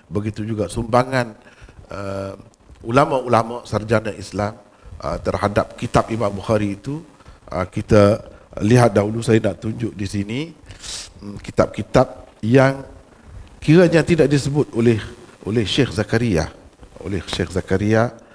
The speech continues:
ah, sebelum ini. Antaranya yang banyak juga menjadi rujukan saya lah, ah, semasa saya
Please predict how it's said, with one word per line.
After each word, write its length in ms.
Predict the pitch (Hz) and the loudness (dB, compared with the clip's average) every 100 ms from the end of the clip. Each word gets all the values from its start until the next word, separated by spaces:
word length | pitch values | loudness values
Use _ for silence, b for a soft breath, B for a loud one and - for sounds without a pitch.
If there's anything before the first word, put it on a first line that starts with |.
| B B | B B
ah, 160 | 80 - | -6 -4
sebelum 320 | 104 107 98 92 | -4 -4 -4 -6
ini. 160 | 85 76 _ _ - - B B B B B | -16 -20 _ _ -20 -16 B B B B B
Antaranya 720 | - 104 127 151 156 180 170 - | -2 4 6 6 6 4 2 0
yang 240 | 143 127 | -2 0
banyak 720 | 107 131 165 110 - - 113 | 2 2 2 -4 -6 -18 -20
juga 240 | 127 127 123 | -16 -10 -6
menjadi 400 | 120 117 123 117 | 0 2 4 4
rujukan 560 | 131 131 127 - 135 | 2 -2 -4 0 0
saya 400 | - 123 127 131 113 | 0 2 4 6 4
lah, 80 | 139 - B B B B - | 2 -6 B B B B -14
ah, 160 | 101 | -10
semasa 400 | 95 98 98 98 | -10 -6 -6 -6
saya 320 | 95 98 117 | -2 0 2